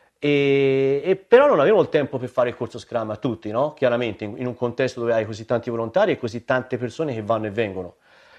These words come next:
E quindi era il modo di lavorare, punto. Quindi non, io, io ho iniziato a utilizzare le pratiche agili, eh, senza sa-, senza sapere che potevano essere approfondite in certi libri.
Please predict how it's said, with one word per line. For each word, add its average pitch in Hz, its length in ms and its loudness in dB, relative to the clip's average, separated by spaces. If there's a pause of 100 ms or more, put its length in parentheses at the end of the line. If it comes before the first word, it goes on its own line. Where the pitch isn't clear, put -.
(120)
E 208 100 0
quindi 262 240 2
era 151 280 8
il 127 100 4
modo 143 220 2
di 123 60 -2
lavorare, 113 340 2
punto. 107 540 -8 (100)
Quindi 127 220 -6
non, 123 240 -6
io, 127 420 -2
io 135 120 -2
ho 156 40 2
iniziato 127 280 -2
a 113 40 -6
utilizzare 123 300 0
le 110 80 -2
pratiche 156 420 0
agili, 131 520 0 (320)
eh, 110 180 0
senza 156 260 -2
sa-, 143 220 -2
senza 170 260 -2
sapere 135 340 -2
che 131 360 -4 (260)
potevano 117 500 -6
essere 120 220 -8
approfondite 110 460 -10
in 101 80 -8
certi 95 260 -12
libri. 82 260 -16